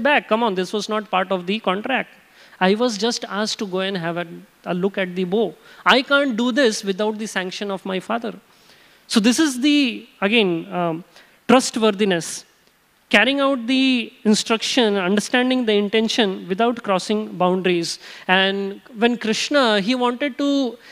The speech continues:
send someone to Vrindavan, because Krishna could actually understand the pain that the Brajvasis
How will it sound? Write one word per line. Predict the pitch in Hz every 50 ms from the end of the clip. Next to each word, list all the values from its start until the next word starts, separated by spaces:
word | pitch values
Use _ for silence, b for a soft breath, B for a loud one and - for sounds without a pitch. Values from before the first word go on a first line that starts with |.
| B B
send | - - - - 269 277 294 294 254
someone | - - 220 220 226 240 240 233
to | 226 214
Vrindavan, | 185 170 185 180 185 190 196 214 214 208 185 165 170 202 - _ _ b b b b b b b b -
because | 190 - 220 220 214 -
Krishna | - 214 - - 254 262
could | 247 262 247 220
actually | 208 190 185 - - 254 254 262
understand | 220 185 185 190 190 214 - - - 254 247 233 208 196 196 196 226 262 208 180 170
the | 202 208 208 220 220 220 - - - _
pain | - 240 262 294 311 302 285
that | 254 247 240 220 214
the | 240 240
Brajvasis | 208 185 185 202 202 220 226 233 226 - - 262 254 233 196